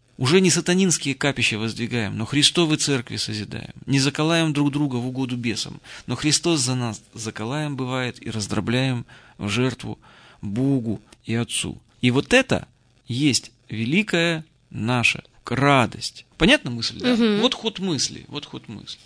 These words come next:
Speaker 1: «Превознес величие Божьего дара, Агари Сара,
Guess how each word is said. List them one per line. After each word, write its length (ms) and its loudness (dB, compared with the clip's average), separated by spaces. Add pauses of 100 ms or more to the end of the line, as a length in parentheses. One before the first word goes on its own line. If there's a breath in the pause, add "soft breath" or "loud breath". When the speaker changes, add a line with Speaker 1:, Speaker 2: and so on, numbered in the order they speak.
Speaker 1:
«Превознес 560 4
величие 420 -2
Божьего 440 -8
дара, 460 -6
Агари 380 -6
Сара, 420 -8